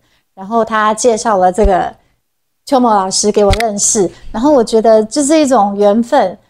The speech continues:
就因为之前一直都无疾而终嘛，但是认识了秋萌老师以后就开始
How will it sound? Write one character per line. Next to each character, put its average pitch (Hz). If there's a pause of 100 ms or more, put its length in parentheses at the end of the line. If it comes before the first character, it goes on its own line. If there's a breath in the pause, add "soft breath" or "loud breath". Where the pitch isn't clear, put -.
(160)
就 254 (500)
因 302
为 320
之 285
前 226
一 262
直 240
都 220
无 190
疾 185
而 180
终 185
嘛， 180 (100)
但 262
是 269
认 269
识 262
了 214
秋 202
萌 196
老 185
师 190
以 190
后 220
就 226
开 202
始 180